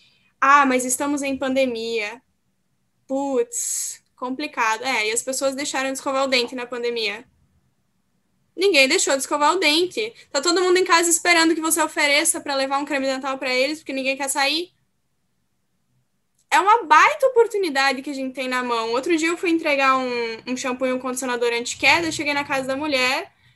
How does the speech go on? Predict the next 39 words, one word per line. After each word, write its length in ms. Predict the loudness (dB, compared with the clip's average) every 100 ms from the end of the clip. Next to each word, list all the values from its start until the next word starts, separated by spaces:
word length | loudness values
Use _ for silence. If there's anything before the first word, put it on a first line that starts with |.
| _
beleza, 460 | -6 -2 -2 -2 -4
distanciamento, 1120 | -6 -8 -6 -6 -6 -4 -2 0 -2 -6 -6 -2
ela 260 | -2 -2
lá, 240 | -2 0 0
eu 100 | -2
aqui, 420 | -4 -8 -8 -4
máscara, 580 | -2 0 0 -4 -6 -6
álcool 200 | -6 -6
gel, 480 | -4 -2 0 0
enfim, 300 | -2 -6 -8
todo 160 | -6 -4
aquele 200 | -4 -6
esquema. 600 | -4 -2 0 0 -2 -6 _ _ -20 _ _ _ -2
Mas 400 | 2 4 4 2
ela 140 | 2
me 100 | 2
disse 220 | -2 -4
assim, 240 | -4 -4 0
"Olha, 300 | 4 4 2
eu 100 | 0
sempre 420 | 0 -2 -4 -4
comprava 840 | -6 -4 0 0 0 0 0 0
shampoo 320 | -2 -6 -8 -8
e 60 |
condicionador 600 | -8 -8 -6 -6 -4 -4
do 80 | -4
Boticário. 880 | -6 -6 -8 -2 0 2 0 -4 -6 -20 -20 -20 _ _ -20 _ _ _
E 80 | -2
agora 300 | 2 4 2
tá 120 | 0
tudo 220 | -4 -4 -4
fechado, 720 | -4 -2 0 2 2 2 -2
porque 140 | -6
aqui 140 | -4 -2
em 80 | -2
Chapecó 420 | -4 -6 -2 0
estamos 340 | 0 -4 -4
em 100 | -2
lockdown. 760 | -2 -2 -2 2 2 2 -2